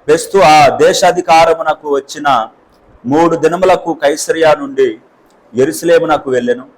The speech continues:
అప్పుడు ప్రధాన యాజకులు, యూదులలో ముఖ్యులను పౌలు మీద తాము తెచ్చిన ఫిర్యాదు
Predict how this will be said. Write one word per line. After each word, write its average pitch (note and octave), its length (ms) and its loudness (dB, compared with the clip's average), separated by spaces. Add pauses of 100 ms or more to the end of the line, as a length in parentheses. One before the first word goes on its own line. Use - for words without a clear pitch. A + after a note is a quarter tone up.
(460)
అప్పుడు C#3+ 280 0
ప్రధాన D#3+ 440 2
యాజకులు, D3+ 760 0 (420)
యూదులలో E3+ 640 2
ముఖ్యులను D3+ 600 -4 (480)
పౌలు F3+ 280 2
మీద F3+ 200 2
తాము D3+ 400 0
తెచ్చిన D#3+ 440 -4
ఫిర్యాదు C#3+ 840 -2